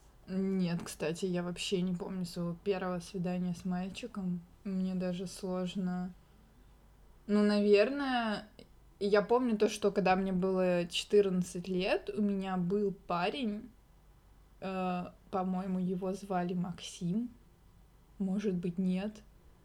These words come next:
Откуда я его знаю и где мы познакомились, я вообще не помню.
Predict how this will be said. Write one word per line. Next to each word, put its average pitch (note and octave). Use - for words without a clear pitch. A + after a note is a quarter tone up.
Откуда G#3+
я F#3+
его F3
знаю F#3
и -
где F3
мы G3
познакомились, F#3
я F3
вообще E3
не G#3+
помню. G#3+